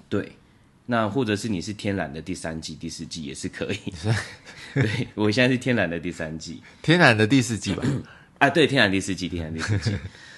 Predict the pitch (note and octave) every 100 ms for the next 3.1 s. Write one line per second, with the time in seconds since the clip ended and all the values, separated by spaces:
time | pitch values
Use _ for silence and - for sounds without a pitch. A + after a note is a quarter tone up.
0 | - _ - - - - - F3 E3 F#3+
1 | E3+ G2+ - C3+ C3+ F2 D#2+ G#2+ E2+ C#2+
2 | B1+ G#2 A#2 A2+ - - - - C3 A2+